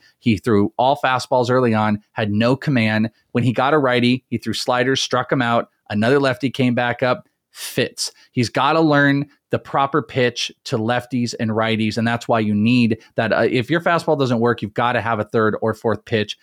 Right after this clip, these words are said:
The changeup's gotta get more involved. Might have seen a curveball that was put in there. You just need to see more of that, so don't overreact, but I definitely think there's something to be a little bit concerned about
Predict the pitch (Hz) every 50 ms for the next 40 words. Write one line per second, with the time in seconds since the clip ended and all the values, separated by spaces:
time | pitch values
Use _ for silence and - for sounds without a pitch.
0 | _ _ - - - - 156 143 135 139 127 - - 123 123 123 113 120 104 117
1 | 113 117 113 107 - 113 107 110 107 107 104 104 - - - _ _ - - -
2 | 135 135 139 139 135 - 143 131 113 - - - 139 127 120 113 - 120 113 113
3 | 110 113 95 104 101 - - - 120 113 110 107 110 107 107 107 104 - - -
4 | - _ - 135 170 170 175 208 208 160 156 - - 151 143 143 139 135 135 135
5 | 120 113 117 113 117 107 - - 113 104 139 160 208 - - 185 180 165 180 180
6 | 175 170 151 123 120 117 117 113 - _ _ _ _ _ _ - 135 127 123 120
7 | 107 147 147 147 175 165 156 139 156 139 131 135 120 113 - - 123 117 127 113
8 | 107 107 110 107 107 131 156 156 151 143 - - 127 113 - - 127 120 120 113
9 | 98 113 107 110 113 107 -